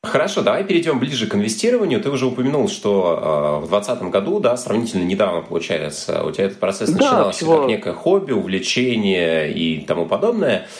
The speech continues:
Speaker 1: Э, скажи, вот, м, постепенно у тебя сформировались какие-то цели? Э, то есть ш-, чего ты ждёшь от инвестирования, да? Что это в твоей жизни? Для чего тебе, в принципе,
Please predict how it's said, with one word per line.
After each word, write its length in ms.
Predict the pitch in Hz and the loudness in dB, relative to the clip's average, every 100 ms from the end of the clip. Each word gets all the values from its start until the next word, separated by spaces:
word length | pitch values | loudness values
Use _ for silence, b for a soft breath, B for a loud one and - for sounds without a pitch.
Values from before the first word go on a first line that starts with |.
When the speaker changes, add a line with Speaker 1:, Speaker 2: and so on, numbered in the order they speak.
| B B | B B
Speaker 1:
Э, 360 | - 87 87 85 | -4 -2 0 0
скажи, 260 | - 139 - | -2 -2 0
вот, 260 | 120 - | 0 -2
м, 280 | 117 110 101 - | 0 0 0 -4
постепенно 460 | 104 - 135 160 110 | -6 -4 0 0 0
у 40 | |
тебя 200 | 95 123 | -2 0
сформировались 640 | 117 - 104 123 180 214 202 | 0 -2 -2 0 2 0 -2
какие-то 340 | - 127 117 | -4 -2 -2
цели? 500 | - - 117 107 82 73 | -2 -2 0 2 0 -2
Э, 540 | - 76 73 73 73 71 | -2 -2 -2 0 -2 -2
то 60 | 82 | -4
есть 380 | 82 - - | -4 -8 -12
ш-, 120 | - - | -12 -6
чего 300 | - 127 151 | -2 0 0
ты 120 | 139 | 0
ждёшь 400 | 98 113 - 220 | -4 0 0 0
от 120 | - 123 | -2 -2
инвестирования, 720 | 117 107 - 110 85 85 78 | -2 -2 -2 -2 0 0 -2
да? 240 | 92 - | -2 -2
Что 300 | 127 - 113 95 | -4 -2 0 0
это 140 | - | -4
в 60 | - | -6
твоей 300 | 78 78 78 | -6 -4 -4
жизни? 640 | 104 180 156 143 131 107 - | -2 0 -2 0 0 0 -2
Для 140 | 98 | -4
чего 280 | - 104 107 | -2 -2 -2
тебе, 340 | - 73 107 | -4 -2 -2
в 140 | - - | -2 -8
принципе, 680 | 92 113 120 113 95 82 | -2 -2 0 -4 -2 -2